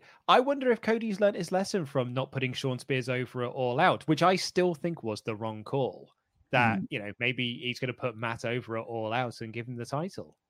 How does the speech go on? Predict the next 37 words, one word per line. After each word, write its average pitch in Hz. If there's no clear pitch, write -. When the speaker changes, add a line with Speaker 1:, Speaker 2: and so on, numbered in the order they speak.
Speaker 2:
Oh, -
yeah, 127
I 123
don't 139
know. 151
But 123
is, 131
is 135
Cardona 135
someone 139
you 127
want 127
to 117
put 139
over 123
at 135
the 113
expense 131
of 120
Cody 139
and 123
the 123
T -
N 123
T 123
Championship? 123
'Cause 151
it's 147
not 190
just 208
Cody 226
you'll 131
be, 123
you'll 135
be 127
affecting 117
there. 85